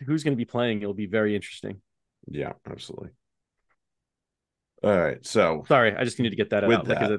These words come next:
Speaker 2: that.
Speaker 1: it, like, that's, that makes it, I'm, I'm interested in see how you, how you score this.
Speaker 2: Yeah. So with that, for the f-, so we'll start with, um, start with the Force,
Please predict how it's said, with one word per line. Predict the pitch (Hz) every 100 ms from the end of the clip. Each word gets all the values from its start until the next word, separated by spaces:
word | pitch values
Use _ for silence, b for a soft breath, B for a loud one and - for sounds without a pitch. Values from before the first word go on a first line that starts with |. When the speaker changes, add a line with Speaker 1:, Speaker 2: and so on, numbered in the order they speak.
| -
Speaker 2:
that. | 135
Speaker 1:
it, | 127
like, | 107 -
that's, | 135 117 - -
that | 117 110
makes | 120 -
it, | - -
I'm, | 123 123
I'm | 127
interested | 135 117 131
in | 123
see | 123 113
how | 110
you, | 104 104 98 -
how | 107
you | 101 101
score | - 95 90
this. | 92 90
Speaker 2:
Yeah. | 71 64 65 _ - - _ _ _ _ _
So | - 107 92
with | 87 107 -
that, | 85 - _
for | 101
the | 95
f-, | 85 - _
so | - 78 76
we'll | 80
start | - 92 90
with, | 87 85 82 76 - - -
um, | 73 71 69 69 - _ _ _ _ _ _ _ _ _ _ _ _ _ _ _
start | - 98 -
with | 90
the |
Force, | 76 71